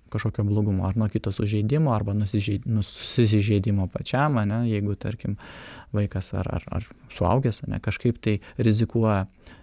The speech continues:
savo gyvybę. Nu, tarkim, tas pats, kas nutinka, jeigu žmonės bando žudytis, ane, ir jie kažkur tai aukštai užsilipę, ir dalis žmonių ten apačioj su, stovi su kažkokia tai apsauga, kad jeigu jis ten kris, kad nusileistų minkštai, ar ne, o dalis eina į, tarkim, tą,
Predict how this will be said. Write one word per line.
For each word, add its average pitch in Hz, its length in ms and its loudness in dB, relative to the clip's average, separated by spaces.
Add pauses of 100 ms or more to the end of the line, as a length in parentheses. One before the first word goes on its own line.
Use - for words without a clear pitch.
savo 104 340 2
gyvybę. 110 400 2
Nu, 123 120 2
tarkim, 113 300 -2
tas - 160 -4
pats, - 200 -6
kas - 180 -4
nutinka, 107 420 -2
jeigu 101 380 -2
žmonės 98 500 -2 (100)
bando 101 420 0
žudytis, 120 520 0
ane, 110 160 2
ir 107 60 0
jie 104 100 0
kažkur - 280 -2
tai 107 120 0
aukštai 101 240 0
užsilipę, 123 480 0 (680)
ir 107 380 2 (500)
dalis 117 340 4
žmonių 107 300 4
ten 101 180 2
apačioj 101 460 0
su, - 200 -4 (200)
stovi 98 420 0
su - 220 -6
kažkokia 104 380 -6
tai - 120 -4
apsauga, 104 380 -2
kad 101 160 0
jeigu 101 180 0
jis 101 120 -2
ten 101 180 -2
kris, - 240 -2
kad - 180 -6
nusileistų 104 560 -2
minkštai, 98 440 -2
ar 127 140 -2
ne, 127 140 0
o 110 180 -4
dalis 110 340 -2
eina 117 360 0
į, 98 220 -2
tarkim, - 320 -6
tą, 92 160 -4